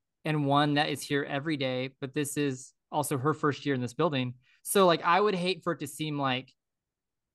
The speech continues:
he and I are more aligned than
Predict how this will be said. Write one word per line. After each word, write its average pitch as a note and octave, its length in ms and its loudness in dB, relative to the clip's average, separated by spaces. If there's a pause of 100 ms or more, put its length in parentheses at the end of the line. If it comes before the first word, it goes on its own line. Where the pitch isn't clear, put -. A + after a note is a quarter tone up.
(140)
he G3 320 -2
and D3+ 80 0
I C#3+ 160 2
are F#3+ 140 2
more C#3 220 2
aligned C3 640 -2
than B2 460 -6